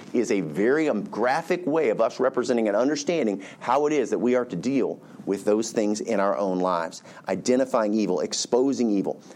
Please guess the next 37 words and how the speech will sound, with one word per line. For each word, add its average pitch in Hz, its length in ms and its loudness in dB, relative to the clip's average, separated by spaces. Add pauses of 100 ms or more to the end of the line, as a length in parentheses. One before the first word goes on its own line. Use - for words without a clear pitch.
And 120 100 2
then 151 80 4
we 156 80 2
saw 117 280 2
that 120 200 0
through 123 120 0
the 107 80 0
power 110 360 2
of 101 100 -4
God, 101 300 2
what 110 120 0
did 110 120 -4
he 113 60 -2
do? 104 240 -2 (500)
He - 160 -4
subdued 110 480 -2
it, - 120 -6 (220)
right? 113 240 -2 (280)
Evil 110 400 0 (680)
was 104 280 0
subdued. 113 520 0
And 98 80 0
what 123 140 2
he 120 120 2
had 127 220 2
them 135 140 2
do 147 180 2
was 101 100 0
he 107 80 2
actually 107 240 0
had 127 160 2
his 123 160 0
men 120 400 2 (540)
stand 143 640 0
on 127 400 0
the 98 100 0
necks - 760 -2